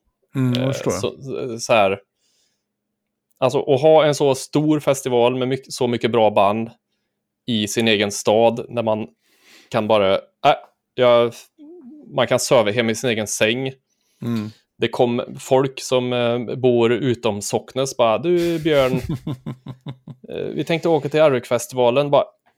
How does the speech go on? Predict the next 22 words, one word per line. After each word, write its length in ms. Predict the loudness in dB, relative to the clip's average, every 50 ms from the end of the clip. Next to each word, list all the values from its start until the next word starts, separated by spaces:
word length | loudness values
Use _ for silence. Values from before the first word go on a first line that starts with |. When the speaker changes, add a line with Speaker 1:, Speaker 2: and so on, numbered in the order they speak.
| 0 2
Speaker 2:
"Inga 300 | 4 4 6 6 6 6
problem, 420 | 6 6 4 6 6 6 6 4
ni 80 | 2 0
får 120 | 0 0
bo 160 | 2 4 6 6
hemma 120 | 6 4
hos 100 | 0 0
mig, 340 | 4 4 4 4 4 0 -6 -10 -4
det 440 | 0 2 2 2 2 0 0 0 0
går 80 | 2
bra." 300 | 4 6 6 6 4 0 -6 -20 _ _ -18 -14 -14
Speaker 1:
<laughs> 400 | -14 -14 -16 -16 -12 -8 -2 2
Speaker 2:
Eh, 0 |
Speaker 1:
Vad 160 | 4 6 6
Speaker 2:
bara, 60 | 6 8
Speaker 1:
sa 180 | 8 6 6
Speaker 2:
"Fast 240 | 6 4 2 2 2
Speaker 1:
topp, 100 | 0 -4 -4 -4 _ _ -14
Speaker 2:
vi" 180 | -12 -10 -6
Speaker 1:
topp 200 | -2 -4 -4 -2
tre-Kjell 460 | 0 0 0 0 0 -2 -4 -4 -4
då? 260 | -4 -6 -6 -6 -8